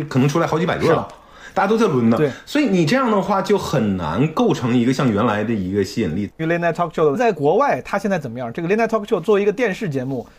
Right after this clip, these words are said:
Speaker 2: 在国外它有受互联网冲击吗？它是不是也比之前要示威了？
Speaker 1: 冲击特别大。
Speaker 2: 冲击特别大。
Speaker 1: 冲击，冲击我觉得是特别大的。往前倒，Johnny Carson六十年代刚出来的时候，他是一个年轻人的面貌。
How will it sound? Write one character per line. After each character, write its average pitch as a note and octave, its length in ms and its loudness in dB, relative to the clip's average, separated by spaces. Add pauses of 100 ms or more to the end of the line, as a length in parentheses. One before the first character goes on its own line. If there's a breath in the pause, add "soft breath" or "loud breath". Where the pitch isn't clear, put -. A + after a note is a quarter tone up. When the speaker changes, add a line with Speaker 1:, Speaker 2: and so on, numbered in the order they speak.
(140 soft breath)
Speaker 2:
在 G#3 160 2
国 C#3 180 0
外 D3+ 400 2 (480)
它 G#3 140 0
有 D#3+ 180 2
受 D#3+ 160 -2
互 E3+ 120 -4
联 E3 100 2
网 C#3+ 80 -2
冲 C3+ 160 -6
击 C3+ 100 -6
吗？ C3 220 -8
它 G3+ 140 -2
是 G3 120 -8
不 E3 80 -4
是 F3 140 -4
也 C#3+ 140 2
比 F#3+ 180 0
之 C#3+ 100 -4
前 B2+ 300 -6
要 C3 180 2
示 D3 200 -6
威 B2+ 200 -2
了？ A2+ 220 -6
Speaker 1:
冲 A#3+ 180 2
击 A#3 140 2
特 A#3+ 160 0
别 G#2 100 0
大。 E2 200 -6
Speaker 2:
冲 F#3+ 120 0
击 G#3+ 60 4
特 A3+ 60 2
别 D3+ 100 0
大。 A2+ 140 -2
Speaker 1:
冲 G3 160 0
击， G#3+ 260 0
冲 A#3+ 300 2
击 A3+ 180 2
我 D3 300 2
觉 G#2+ 200 -2
得 E3 160 2
是 B2+ 160 0
特 A#2+ 200 0
别 G2 120 0
大 F#2 220 0
的。 F#2 80 0
往 G#2 120 -2
前 C#3+ 180 0
倒， D#2+ 420 -4 (300 loud breath)
Johnny A3+ 260 2
Carson F#3 480 0
六 G3 180 2
十 C#3+ 120 2
年 A#2 180 4
代 B2+ 100 4
刚 E3 220 0
出 D3+ 180 -4
来 A2+ 140 2
的 G#2 160 2
时 G#2+ 100 -6
候， F#2 80 2
他 D3+ 160 -2
是 D3 160 0
一 A2+ 120 2
个 C#3 140 0
年 A#2 460 2
轻 A3 380 2
人 D#2+ 220 0
的 F#2 80 -4
面 G2+ 180 0
貌。 D#2+ 300 -6